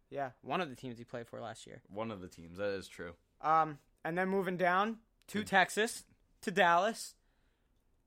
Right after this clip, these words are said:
Speaker 1: Dez Bryant, number one receiver.
Speaker 2: Adios.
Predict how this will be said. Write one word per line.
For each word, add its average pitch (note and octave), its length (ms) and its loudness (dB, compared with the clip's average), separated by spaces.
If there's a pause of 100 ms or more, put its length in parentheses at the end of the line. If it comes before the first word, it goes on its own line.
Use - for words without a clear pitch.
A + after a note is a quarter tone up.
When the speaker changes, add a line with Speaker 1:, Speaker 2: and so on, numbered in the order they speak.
(720)
Speaker 1:
Dez F3+ 380 6
Bryant, G3+ 460 6 (420)
number F3+ 240 4
one G#3+ 180 6
receiver. G#3 400 0
Speaker 2:
Adios. F#3+ 800 4